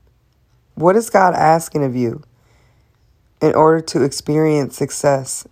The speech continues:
in your leadership? A lot of times we don't realize that the circumstances are not to teach us, but to strengthen us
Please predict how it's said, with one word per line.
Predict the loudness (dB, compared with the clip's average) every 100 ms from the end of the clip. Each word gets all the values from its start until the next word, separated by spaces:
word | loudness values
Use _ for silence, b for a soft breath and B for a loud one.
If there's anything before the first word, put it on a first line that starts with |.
| -8
in | -4 0
your | 0
leadership? | 0 -2 -4 -4 -6 -6 _ _ _ _ _ _ _ _ _ _ _ _ _ _ _ _ _ _ _ _ _ _ _ _ _ _ _ _ _ _ -20 B B B
A | 0
lot | 2 2
of | 0
times | 0 2 2 0 -2
we | 0
don't | 2 2 2
realize | 0 2 2 0 -2
that | 0 0 0 -4 _ _ _ b b b b
the | -2
circumstances | 2 2 0 -4 0 0 -2 -2 0
are | 2
not | 0 -2 -4
to | -8
teach | -8 -6 -6 -6 -2
us, | -4 -4 -8 -14 -18 _ _ _ _ -4
but | -4
to | -4 -8
strengthen | -8 -2 -2 0 -2 -4
us | -4 -6 -12 -16